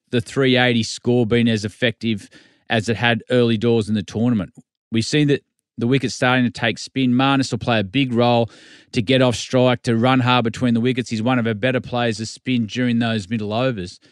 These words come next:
So I don't think it's a-, as clean cut that Mitch Marsh comes straight back into this team. I see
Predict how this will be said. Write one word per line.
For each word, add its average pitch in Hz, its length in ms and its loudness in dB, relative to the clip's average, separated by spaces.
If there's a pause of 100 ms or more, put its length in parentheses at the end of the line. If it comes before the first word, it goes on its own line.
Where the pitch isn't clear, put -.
(400)
So 135 240 2
I 185 120 4
don't 208 240 0
think 208 140 0
it's - 240 -4 (580)
a-, 131 160 -2
as 127 140 -2
clean 139 340 0
cut - 280 -2
that 113 120 -2
Mitch 123 280 -2
Marsh 120 340 0
comes 113 320 -4
straight 123 440 -4
back 120 320 -4
into 120 220 0
this 110 260 -6
team. 123 360 -4
I 139 200 0
see 131 520 0